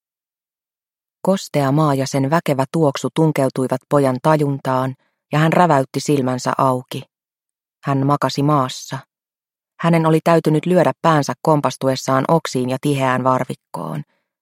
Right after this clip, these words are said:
Hän höristeli korviaan yössä, mutta kuuli vain vieraan metsän ääniä. Ehkä hän oli sittenkin karistanut seuraajansa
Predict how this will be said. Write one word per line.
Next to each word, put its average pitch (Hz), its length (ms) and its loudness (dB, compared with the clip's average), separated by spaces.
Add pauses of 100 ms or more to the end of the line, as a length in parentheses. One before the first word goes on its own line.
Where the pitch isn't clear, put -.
(380)
Hän 156 180 0
höristeli 175 560 0
korviaan 147 560 2
yössä, 160 300 0
mutta 135 300 -4
kuuli 165 280 2
vain 139 240 2
vieraan 139 420 2
metsän 131 420 -2
ääniä. 131 540 -4 (840)
Ehkä 170 240 0
hän 165 160 4
oli 165 120 2
sittenkin 135 600 0
karistanut 156 560 0
seuraajansa 127 600 0